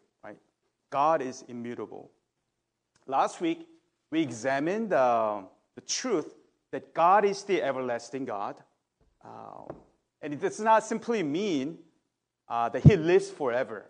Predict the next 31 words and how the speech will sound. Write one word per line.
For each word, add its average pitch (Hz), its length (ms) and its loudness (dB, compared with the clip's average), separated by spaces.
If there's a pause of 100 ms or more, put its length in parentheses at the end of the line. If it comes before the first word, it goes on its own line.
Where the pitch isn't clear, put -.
(100)
right? 127 180 -14
That's - 400 -6 (180)
sometimes, 196 600 -4
oftentimes, 170 400 0
that's 156 180 -4
what 147 160 -2
we 143 100 -6
think 196 260 -6
of 113 180 -4
when 123 300 -8
we 131 100 -10
say, 123 200 -10
"Oh, 123 80 -8
God 147 260 0
is 143 100 -8
eternal." 143 500 -4 (360)
We 151 80 -6
think 185 300 -4
that, 147 220 2
"Oh, 143 120 0 (120)
the 143 120 0
everlasting 151 480 0
God," 139 220 0
that 131 220 -6
we 135 180 -4
simply 202 440 -2
think 190 220 -4
that 151 160 -2
he 160 100 -2
lives 151 260 -2
forever. 131 540 0